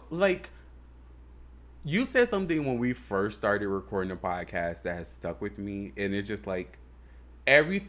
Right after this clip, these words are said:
every friend ain't for everything, so it's good to have, like, friends that do different things. Like, you're that well-rounded friend that does fucking everything. Like, and I don't think, like, I never think you give yourself enough credit for that in general, because,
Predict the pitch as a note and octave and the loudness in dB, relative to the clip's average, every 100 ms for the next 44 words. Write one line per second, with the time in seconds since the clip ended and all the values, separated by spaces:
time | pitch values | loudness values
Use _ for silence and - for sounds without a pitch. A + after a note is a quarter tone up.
0 | - - - C#3 F3 A3 - D3 D3 C3 | -10 -20 4 6 6 2 0 0 2 0
1 | A#2+ A2+ A#2 E2+ G2 G#2+ G#2 A2 G2+ A#2 | 0 0 0 2 0 -2 -4 -4 -2 -4
2 | A#2 G#2+ - G#2 G#2 G2+ F2+ F2+ E2+ - | -2 -2 -2 -4 -2 -2 -2 -4 -8 -12
3 | - - D#3 C#3 A2 F2+ G2+ F#2 F2+ E2+ | -16 -4 -2 -2 -2 -4 -4 -6 -8 -8
4 | G2 E2 G#1+ - - - - - - C3+ | -6 -6 -10 -18 -20 -20 -20 -8 6 6
5 | A2 G2+ A#2+ D3 G#3+ G#3 B2+ G2+ G#2+ A2+ | 6 2 6 6 6 6 4 2 4 6
6 | G#2+ G#2+ G#2+ G2+ G2+ G2+ F2 E2 F#2 F#2 | 4 4 0 -4 -4 -2 -2 -2 -4 -4
7 | F2+ - F#2 - F2+ - F#2+ F#2+ A#2 B2 | -6 -4 -4 -4 -10 -8 -6 -4 -4 -2
8 | D3 D3 C#3+ C#3+ C#3+ D3 D3 G3+ D4 F3+ | -2 -2 0 2 4 6 6 4 0 -4
9 | - C#3 C3+ - E3+ F#3+ F3 D#3 D3+ C3+ | 0 2 2 2 2 2 0 -2 -6 -4
10 | A#2 A2+ A2+ G#2+ G2 F2+ - F#2 F#2+ F#2 | -2 -2 -2 -4 -6 -8 -4 -4 -4 -6
11 | G2+ F#2 E2 E2 E2 F2+ F#2 F#2+ G#2+ C#3 | -2 -2 -2 -4 -8 -6 -6 -6 -6 -2
12 | B2+ | -2